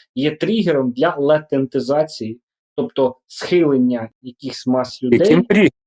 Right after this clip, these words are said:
Speaker 1: по
Speaker 2: Та ж, вони, вони самі постійно говорять, що, е,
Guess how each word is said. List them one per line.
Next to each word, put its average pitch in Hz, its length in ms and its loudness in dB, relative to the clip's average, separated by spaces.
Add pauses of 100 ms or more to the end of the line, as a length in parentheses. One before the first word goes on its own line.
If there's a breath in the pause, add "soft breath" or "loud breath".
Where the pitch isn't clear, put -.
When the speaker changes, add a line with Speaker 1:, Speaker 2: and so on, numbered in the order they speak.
(120)
Speaker 1:
по 160 440 4 (120)
Speaker 2:
Та 135 140 4
ж, - 140 -6
вони, 151 200 2 (580)
вони 190 100 2
самі 185 320 0
постійно 175 580 0
говорять, 139 520 0
що, 95 420 -4 (520)
е, 113 180 2